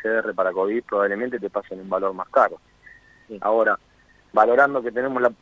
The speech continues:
Speaker 1: quizá la necesidad de testear, eh, cinco mil personas, eh, a un promedio de un testeo, se sacó esos valores. Obviamente que son todos aproximados, puede ser un poquito más alto, un poquito más bajo.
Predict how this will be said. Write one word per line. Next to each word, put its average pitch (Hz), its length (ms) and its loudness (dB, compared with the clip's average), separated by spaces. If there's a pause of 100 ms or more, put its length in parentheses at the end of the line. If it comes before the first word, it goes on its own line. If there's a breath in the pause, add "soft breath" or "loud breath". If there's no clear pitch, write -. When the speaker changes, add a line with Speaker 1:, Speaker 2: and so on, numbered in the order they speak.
(520)
Speaker 1:
quizá 135 240 2
la 131 100 2
necesidad 123 540 2
de 107 140 -2
testear, 113 440 2 (600)
eh, 101 500 -2
cinco 107 300 -2
mil 139 160 0
personas, 147 640 2 (480)
eh, 95 600 -6
a 104 60 -4
un 123 160 -2
promedio 127 480 2
de 110 100 2
un 117 220 -6
testeo, 151 720 4 (240)
se 127 80 -8
sacó 117 300 0
esos 101 160 -4
valores. 104 360 2 (160)
Obviamente 143 480 2
que 98 140 -8
son 120 160 -6
todos 131 220 -4
aproximados, 101 640 -4
puede 101 180 -4
ser 104 120 -6
un 92 100 -14
poquito 98 260 -10
más 110 180 -8
alto, 135 220 -2
un 90 60 -18
poquito 95 280 -12
más 92 160 -6
bajo. 117 280 4